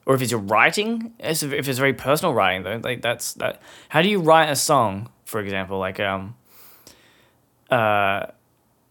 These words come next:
it must be an interesting experience. Like, imagine, like, uh, so, yeah, ol-, uh,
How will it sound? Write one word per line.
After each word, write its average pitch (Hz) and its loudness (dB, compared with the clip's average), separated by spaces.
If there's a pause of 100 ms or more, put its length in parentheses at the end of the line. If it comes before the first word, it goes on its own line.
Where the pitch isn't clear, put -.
(100)
it - -12
must 233 0
be 330 4
an 233 4
interesting 175 2
experience. 123 0
Like, 113 0
imagine, 147 0
like, 123 0
uh, 107 0
so, 107 0
yeah, 113 -2
ol-, 135 4
uh, - -8